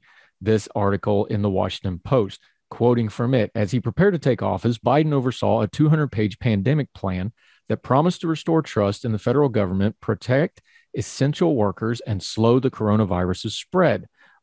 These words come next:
But as president, he has struggled to execute key parts of it." Again, this is the Washington Post. Page fifty-nine promised, quote, "predictable and robust federal purchasing of coronavirus tests,"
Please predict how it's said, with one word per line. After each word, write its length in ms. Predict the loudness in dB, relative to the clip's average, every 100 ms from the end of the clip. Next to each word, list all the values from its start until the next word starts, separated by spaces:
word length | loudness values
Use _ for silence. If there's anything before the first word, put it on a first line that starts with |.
| -6
But 220 | 2 2 2
as 240 | 0 -2 -4
president, 640 | 0 2 2 2 0 -2 _ _
he 160 | -4 0
has 180 | 0 0
struggled 420 | 0 0 0 -2
to 120 | -2 -2
execute 580 | -4 -4 -2 0 0 -4
key 240 | -4 -2
parts 400 | 0 2 2 0
of 80 | -8
it." 100 | -8
Again, 240 | -8 -8
this 160 | -8 -12
is 60 |
the 60 | -8
Washington 340 | -6 -4 -6
Post. 400 | -2 -2 -2 -8 _ _ _ _ _ _ _ _ _
Page 220 | 0 0
fifty-nine 600 | 2 0 0 0 2 2 0
promised, 520 | 0 2 2 -2 -6
quote, 400 | 0 2 2 -2
"predictable 720 | -8 -4 -4 -2 0 2 2
and 240 | 0 -2 2
robust 540 | 2 4 2 0 -2
federal 320 | -2 0 0
purchasing 640 | 0 -4 -6 -8 -4 -2
of 120 | -4 -6
coronavirus 760 | 0 2 4 4 2 2 -4
tests," 400 | -6 -8 -8 -16